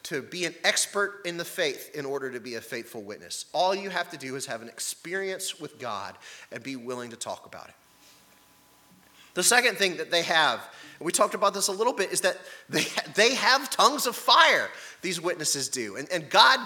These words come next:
gave us on Pentecost the gift of the Holy Spirit.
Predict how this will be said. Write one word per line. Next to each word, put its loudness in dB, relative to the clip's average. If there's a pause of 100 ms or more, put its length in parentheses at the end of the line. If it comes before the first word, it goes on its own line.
(100)
gave 2
us 2
on 6 (320)
Pentecost -2
the -2
gift -2
of -2
the 2
Holy -2
Spirit. 0